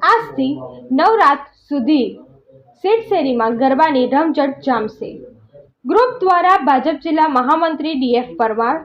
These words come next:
ધારાસભ્યના પુત્ર દેવાંગભાઈ તડવી, તાલુકા ભાજપ પ્રમુખ જયરાજસિંહ ચૌહાણ, ગામના સરપંચ મેહુલભાઈ તડવી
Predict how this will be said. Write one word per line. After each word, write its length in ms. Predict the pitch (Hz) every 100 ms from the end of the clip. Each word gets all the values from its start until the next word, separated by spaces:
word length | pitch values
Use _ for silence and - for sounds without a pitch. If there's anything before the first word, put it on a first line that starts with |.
| -
ધારાસભ્યના 680 | 226 294 311 285 269 233 226
પુત્ર 240 | 233 233 269 339 - -
દેવાંગભાઈ 600 | 247 277 302 381 277 254 247
તડવી, 340 | 226 220 247 320 - 165 170 -
તાલુકા 340 | 330 392 440 392
ભાજપ 300 | 302 339 339
પ્રમુખ 320 | 269 262 285 -
જયરાજસિંહ 520 | 311 330 381 - 392 -
ચૌહાણ, 420 | 254 240 247 330 - - - - 240
ગામના 500 | 269 311 330 262 262
સરપંચ 480 | 247 226 294 320 254
મેહુલભાઈ 480 | 262 262 240 233 240
તડવી 280 | 233 254